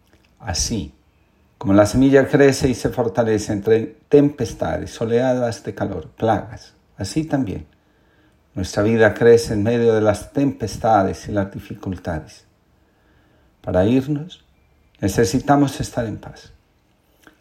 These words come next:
La paz crece en medio de la reconciliación. En las montañas, Omeishan, existían muchos monasterios.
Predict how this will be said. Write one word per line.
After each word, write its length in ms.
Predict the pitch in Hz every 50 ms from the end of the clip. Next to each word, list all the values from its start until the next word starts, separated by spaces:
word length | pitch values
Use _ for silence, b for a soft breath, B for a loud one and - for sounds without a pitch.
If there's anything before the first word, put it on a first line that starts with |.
| _ _ _
La 140 | - 110 -
paz 360 | - 160 165 165 156 - - -
crece 500 | - 135 139 156 151 147 - - 110 101
en 140 | 90 87 90
medio 300 | 101 113 113 110 107 107
de 100 | 107 104
la 120 | 104 104
reconciliación. 920 | 101 104 - - - 101 98 - - 98 92 92 92 - - - 113 107 - _ _ _ _ _ _ _ _ _ _ _ _ _ _ - _ _ _ _ _ _ _ _ _ _ _ _ _ b b b b b b b b b b b _
En 120 | - 127 117
las 260 | 117 110 104 - -
montañas, 760 | 110 107 104 101 - - 110 95 87 - - - - - -
Omeishan, 800 | 139 117 120 113 117 113 104 98 - - - 92 90 87 92 101
existían 720 | 98 98 - - 123 104 - - - 160 165 165 156 143
muchos 480 | 123 110 107 101 - - 104 - -
monasterios. 720 | - 95 87 87 - - - - - - - - - _